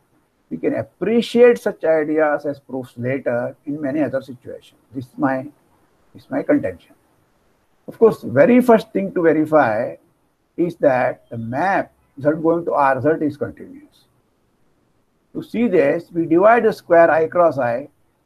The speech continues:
into two parts by the line joining one, zero to zero, two. That's what I told you, right?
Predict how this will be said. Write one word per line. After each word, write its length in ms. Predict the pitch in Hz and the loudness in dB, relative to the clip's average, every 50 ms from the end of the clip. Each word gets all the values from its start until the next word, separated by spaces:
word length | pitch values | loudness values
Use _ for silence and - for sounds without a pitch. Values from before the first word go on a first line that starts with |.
| _ _ | _ _
into 220 | - - 165 156 - | -12 -10 -10 -12 -6
two 220 | - 233 247 240 247 | -2 -2 -2 0 0
parts 360 | 208 196 185 170 - - _ _ _ _ _ _ _ _ _ _ _ _ | -2 -2 -2 -4 -12 -18 _ _ _ _ _ _ _ _ _ _ _ _
by 200 | 139 139 147 156 | 0 2 2 2
the 140 | 151 156 139 | 0 -2 -2
line 580 | 120 120 123 135 143 165 196 233 254 262 254 | -2 -2 0 0 0 2 0 0 -2 -2 0
joining 560 | 214 214 196 180 170 165 156 156 170 180 - - - - _ _ _ _ _ _ _ _ _ _ | 2 4 4 6 4 2 2 0 -4 -10 -12 -14 -16 -20 _ _ _ _ _ _ _ _ _ _
one, 340 | _ - 127 147 208 214 - - 165 170 175 170 165 139 | _ -2 -2 -2 -2 -6 -6 -6 -6 -2 0 -2 -2 -2
zero 580 | 120 - 139 131 113 110 120 156 190 240 - _ _ _ _ _ _ _ _ | -4 -6 -6 -6 -4 -4 -4 -4 -4 -6 -8 _ _ _ _ _ _ _ _
to 240 | 143 151 170 196 165 | -4 -4 -4 -4 -6
zero, 800 | 123 117 131 151 170 170 160 156 156 127 110 107 107 123 175 - _ _ _ | -4 -2 0 2 4 4 4 4 2 -2 -8 -6 -6 -8 -8 -10 _ _ _
two. 200 | 196 180 - - _ _ _ _ _ _ _ _ _ _ _ _ _ _ _ _ _ _ _ | -8 -8 -8 -10 _ _ _ _ _ _ _ _ _ _ _ _ _ _ _ _ _ _ _
That's 220 | - 135 135 - | -10 -10 -10 -6
what 160 | - - - 120 | -10 -6 -4 -4
I 120 | 117 113 | -6 -6
told 320 | - - 120 120 113 92 | -6 -8 -6 -6 -6 -8
you, 100 | 87 90 _ _ _ _ _ _ _ _ _ | -14 -20 _ _ _ _ _ _ _ _ _
right? 260 | 104 110 120 165 180 | -8 -8 -6 -6 -8